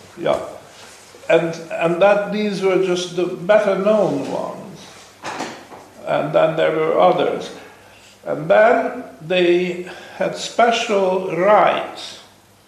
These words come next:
extraterritorial rights, according to this humiliating peace treaty,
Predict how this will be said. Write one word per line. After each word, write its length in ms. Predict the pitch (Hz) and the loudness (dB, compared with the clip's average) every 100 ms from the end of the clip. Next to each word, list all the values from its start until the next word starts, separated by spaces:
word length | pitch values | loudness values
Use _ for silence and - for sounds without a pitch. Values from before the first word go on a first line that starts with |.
| _ _ _ _ _ | _ _ _ _ _
extraterritorial 1900 | 101 98 - - - 180 175 175 - - 147 165 196 - 165 156 156 156 156 - - - - - | -6 -6 -6 -12 -8 -4 -4 -4 -10 -8 -6 -4 -6 -6 -8 -6 -6 -6 -6 -10 -14 -20 -20 -8
rights, 840 | 85 92 - - - - - - - _ _ _ _ | 0 2 2 -2 -8 -16 -18 -20 -20 _ _ _ _
according 560 | - - 175 170 156 151 | -18 -6 0 0 0 -6
to 80 | 151 | -6
this 300 | 139 139 - - - - - | -6 -6 -8 -18 -20 -20 -20
humiliating 1000 | - 180 180 165 151 143 139 139 160 143 143 - | -4 2 2 2 -2 0 -2 -2 -8 -8 -10 -6
peace 380 | 180 165 - - | -4 -4 -6 -8
treaty, 680 | 180 170 - - 107 - | -2 -2 -4 -10 -12 -14